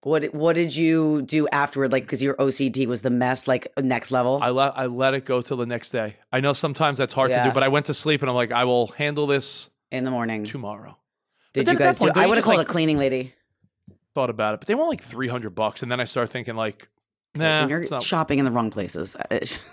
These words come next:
Speaker 1: should not be three hundred bucks.
Speaker 2: Three hundred bucks. That's what they want.
Speaker 1: That's
Speaker 2: Three hundred bucks.
Speaker 1: crazy. It's crazy.
Speaker 2: Ugh. Um, I th-, you know, I think my list is almost finito. I think I don't really got much more for you.
Speaker 1: Okay,
Speaker 2: Oh,
Speaker 1: that's
Speaker 2: I got,
Speaker 1: fine.
Speaker 2: I got
Speaker 1: You
Speaker 2: something for you.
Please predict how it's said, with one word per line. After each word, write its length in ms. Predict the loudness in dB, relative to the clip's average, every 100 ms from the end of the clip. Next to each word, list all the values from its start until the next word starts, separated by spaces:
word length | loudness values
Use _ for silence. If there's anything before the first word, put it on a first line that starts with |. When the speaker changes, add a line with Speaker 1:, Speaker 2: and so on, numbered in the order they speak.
| -14
Speaker 1:
should 180 | -10 -6
not 120 | -8
be 40 | -8
three 180 | -10 -10
hundred 240 | -12 -12
bucks. 320 | -12 -6 -2
Speaker 2:
Three 140 | 0 0
hundred 180 | -4
bucks. 200 | -8 -6
That's 160 | -4 -4
what 120 | -4
they 80 | -8
want. 180 | -10 -2
Speaker 1:
That's 20 |
Speaker 2:
Three 120 | 2
hundred 160 | 2 2
bucks. 60 | -2 -2
Speaker 1:
crazy. 180 | -4 -6 -12
It's 100 | -20
crazy. 840 | -16 -4 0 2 2 2 2 2 4
Speaker 2:
Ugh. 1200 | 4 6 4 2 2 6 10 10 8 6 2 0
Um, 400 | 4 6 4 2 -2
I 100 | -6
th-, 140 | -4 -2
you 100 | 4
know, 100 | 4
I 80 |
think 160 | 2 2
my 100 | 2
list 320 | 4 4 2
is 100 | 2
almost 340 | 4 4 2 0
finito. 360 | 0 2 2
I 80 | 2
think 160 | 2 2
I 40 |
don't 140 | 2 2
really 200 | 0 0
got 140 | 0
much 160 | -2 -2
more 140 | -2
for 120 | 0
you. 140 | -2 -4 _ _ 0
Speaker 1:
Okay, 180 | 2 4
Speaker 2:
Oh, 20 | 6
Speaker 1:
that's 160 | 6 6
Speaker 2:
I 60 |
got, 100 | 6
Speaker 1:
fine. 120 | 6 4
Speaker 2:
I 60 |
got 80 | 4
Speaker 1:
You 60 | 4
Speaker 2:
something 200 | 2 2
for 120 |
you. 120 | 0